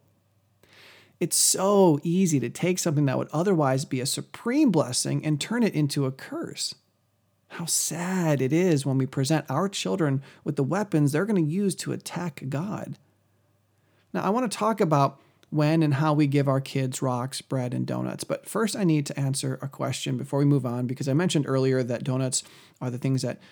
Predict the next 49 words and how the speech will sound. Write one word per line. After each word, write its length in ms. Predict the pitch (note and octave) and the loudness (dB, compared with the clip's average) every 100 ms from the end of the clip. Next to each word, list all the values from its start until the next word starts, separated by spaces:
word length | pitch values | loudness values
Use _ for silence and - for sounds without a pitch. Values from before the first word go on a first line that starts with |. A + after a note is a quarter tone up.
| _ - | _ -12
our 140 | G#2+ | -6
children 400 | C3+ D3+ C#3+ C3 | -2 2 2 2
want 340 | B2 B2 C#3 - | 0 -2 -4 -4
or 80 | |
the 80 | B2+ | -4
things 220 | C3+ B2+ | -4 -6
that 200 | C3 A#2 | -6 -4
we 160 | D#3 A#3+ | 2 4
want. 300 | D#3 A#2 - | 4 2 0
And 160 | C#3 E3 | 4 6
you 80 | |
may 140 | F#3+ D#3 | 6 6
be 160 | C3+ | 4
asking, 400 | A#2+ B2+ - C3+ | 2 0 -2 0
"What 80 | B2+ | 0
about 180 | F3 F3 | 2 0
the 60 | C#3+ | 0
things 260 | D3+ C#3+ - | 0 0 0
I 140 | C#3+ | 2
wanna 200 | F#3 F3+ | 4 4
give 160 | D3 C#3 | 4 4
my 180 | C3+ B2 | 2 0
kid, 480 | - B3 F3 C#3+ | -2 2 6 6
even 220 | D3+ D#3 D3 | 6 6 6
though 180 | C#3 | 4
they 280 | C3 C#3+ D#3+ | 4 6 6
don't 260 | D#3+ D3 C#3+ | 6 2 2
need 260 | C#3 C3+ B2+ | 2 4 2
it 120 | C3 | -2
or 160 | C3 B2 | -4 -4
want 340 | C#3 B3 D3+ | -2 0 -2
it?" 100 | - - | -2 4
Well, 260 | F3+ F3 - - - - - | 4 4 -2 -20 -20 -14 -6
I 60 | |
wanna 200 | A#3+ B3 | -4 0
answer 260 | F3 F3 F3+ | 6 6 6
this 160 | E3+ C#3+ | 4 4
simply 320 | D3+ C3+ C#3+ | 2 4 4
so 100 | D3+ | 4
we 100 | C#3+ | 4
can 120 | C#3+ | 6
move 220 | C#3 C3 | 6 6
on. 280 | B2 B2 B2 | 2 0 -2
Um, 260 | C3+ B2+ - - | -4 -6 -6 -2
I 80 | D3+ | 0
suggest 480 | F#3 E3+ A3 A#3+ | 0 2 2 2
that 140 | - D#3+ | 0 2
we 100 | D#3+ | 2
shouldn't 480 | C#3+ G3 G3+ F#3+ | 2 0 0 0